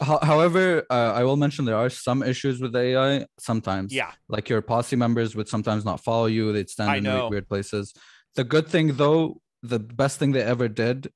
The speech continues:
Speaker 1: is that when, when enemies see your posse members, they don't trigger, they don't, it's like they're not there when you're, when you're, when you're stealth. Um, they, they, they wouldn't get alerted. So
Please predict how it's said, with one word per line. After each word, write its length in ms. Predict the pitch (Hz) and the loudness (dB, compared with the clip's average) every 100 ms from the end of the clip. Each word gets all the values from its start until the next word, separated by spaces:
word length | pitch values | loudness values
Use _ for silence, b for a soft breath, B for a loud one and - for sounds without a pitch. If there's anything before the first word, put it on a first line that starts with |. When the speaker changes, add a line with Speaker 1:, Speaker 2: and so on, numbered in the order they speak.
| - | -8
Speaker 1:
is 180 | 117 110 | -4 0
that 280 | 110 101 - _ _ _ - | 0 0 -6 _ _ _ -6
when, 280 | 110 110 - | -4 -2 -6
when 300 | 113 107 107 - | -6 -4 -4 -2
enemies 440 | 117 135 147 147 | 0 2 2 0
see 400 | - - - 127 | -4 -8 -2 2
your 160 | 135 127 | 2 2
posse 340 | 110 117 - | 0 0 0
members, 400 | 127 135 139 131 | 0 2 2 0
they 160 | - 107 | -4 -2
don't 280 | 107 110 - | -2 -4 -6
trigger, 340 | - 107 107 b b - | -6 -4 -4 b b -4
they 100 | 113 | -2
don't, 180 | 117 135 | -2 -2
it's 100 | - | 0
like 140 | 131 | 0
they're 140 | 131 117 | 2 0
not 200 | 110 - | 0 0
there 180 | 107 98 | 0 0
when 120 | 98 | 0
you're, 200 | 98 95 | -2 -2
when 120 | 104 | -2
you're, 100 | 104 95 | -2 -2
when 140 | 98 | -4
you're 140 | 98 | -4
stealth. 360 | 90 - 98 85 _ _ _ _ _ | -6 -4 -4 -4 _ _ _ _ _
Um, 420 | - 98 92 92 - | -6 -4 -4 -6 -10
they, 220 | - 110 104 _ | -8 -6 -6 _
they, 180 | 110 104 - | -6 -6 -4
they 140 | 117 | -4
wouldn't 400 | 104 117 120 107 | -2 0 0 0
get 180 | 117 - | -4 -4
alerted. 460 | 95 95 87 87 - _ | -4 -4 -6 -10 -14 _
So 440 | - - 95 92 | -14 -4 -2 -2